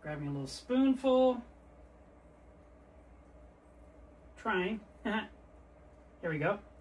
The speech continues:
There's some right there. It's gonna go in here with the twenty-six babies. So I don't want it to just sink to the bottom in a puddle. I want it to be dispersed.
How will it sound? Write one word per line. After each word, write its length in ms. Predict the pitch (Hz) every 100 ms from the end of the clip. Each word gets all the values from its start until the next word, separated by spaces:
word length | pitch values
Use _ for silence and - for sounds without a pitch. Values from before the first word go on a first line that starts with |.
| - - -
There's 160 | 160 147
some 160 | 160 160
right 160 | 175
there. 220 | 185 226 202
It's 160 | 160
gonna 160 | 180 175
go 140 | 175
in 100 | 175
here 220 | 170 196
with 180 | 190 165
the 80 | 139
twenty-six 1000 | 139 - 277 311 302 302 - 277 294 -
babies. 840 | 180 226 320 277 285 320 311 - - - - - - - - - - - - - - - - - - - - - -
So 140 | -
I 60 | 196
don't 180 | 233 247
want 180 | 240
it 100 | 214
to 60 | 185
just 240 | 180 190
sink 200 | - 214
to 80 | 202
the 80 | 170
bottom 380 | 151 160 180 175
in 120 | 151
a 60 | 139
puddle. 540 | - 185 208 240 226
I 40 | 185
want 240 | 175 185
it 100 | 165
to 60 | 160
be 100 | 156
dispersed. 760 | 151 156 - 165 226 247 -